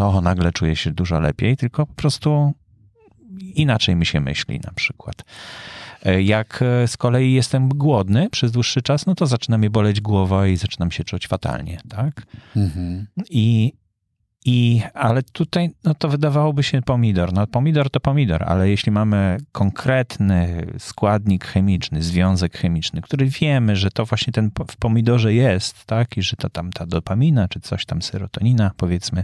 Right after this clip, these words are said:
Speaker 2: Mhm.
Speaker 1: I że jeśli to podamy w czystym składzie, no to nam jak gdyby zastąpi ten pomidor i bardzo trafnie, e, jak gdyby zadziała. To dlaczego to nie działa na dłuższą metę? Przecież moglibyśmy cały czas takie tabletki sobie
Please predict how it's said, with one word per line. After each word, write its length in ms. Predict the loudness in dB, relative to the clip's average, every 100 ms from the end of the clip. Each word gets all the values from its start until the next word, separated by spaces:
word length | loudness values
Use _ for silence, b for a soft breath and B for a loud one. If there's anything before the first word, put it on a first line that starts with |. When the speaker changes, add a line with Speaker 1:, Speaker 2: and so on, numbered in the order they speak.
| -2
Speaker 2:
Mhm. 300 | -2 -2 -6 -6 0
Speaker 1:
I 60 |
że 100 | 2
jeśli 200 | 2 0
to 120 | 0 0
podamy 640 | 0 2 0 0 -2 -4 -10 b b b
w 100 | -8
czystym 400 | -2 -2 0 -2
składzie, 440 | -2 -2 -2 0 0
no 120 | 0
to 140 | 0
nam 360 | 2 2 2 0 -2
jak 200 | -2 2
gdyby 240 | 2 2
zastąpi 760 | 2 2 0 0 0 0 -2 0
ten 200 | 0 0
pomidor 400 | 2 2 2 2
i 60 |
bardzo 360 | 2 2 2 0 -4 _ -2
trafnie, 560 | 0 0 0 2 2 B B B B B B -4
e, 720 | 0 2 2 2 0 -2 -4
jak 160 | -4 -4
gdyby 340 | -4 0 2
zadziała. 540 | 2 2 0 0 -4 -10 _ B B B
To 120 | -4 0
dlaczego 380 | 0 0 0
to 120 | 0 2
nie 140 | 2
działa 260 | 2 2 2
na 120 | 0
dłuższą 400 | -2 -6 -2 0
metę? 400 | 0 -2 -8 -12 _ _ _ _
Przecież 240 | -10 -6 -2
moglibyśmy 520 | 0 0 0 0 -2
cały 280 | 0 0 2
czas 320 | 0 0 -2
takie 240 | -4 -4
tabletki 480 | -4 0 -2 0 -4
sobie 340 | -2 -2 -2